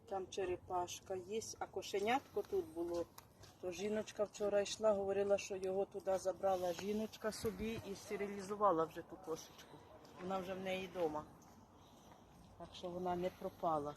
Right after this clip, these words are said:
слава Богу. Та хороша кошечка була ручна. Тут її запримітили. Черепашка більше наша на корм, вона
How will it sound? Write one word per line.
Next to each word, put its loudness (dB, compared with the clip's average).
слава 2
Богу. -2
Та -6
хороша -4
кошечка -12
була -4
ручна. -8
Тут -10
її 0
запримітили. -4
Черепашка -2
більше -6
наша -4
на -8
корм, -2
вона -10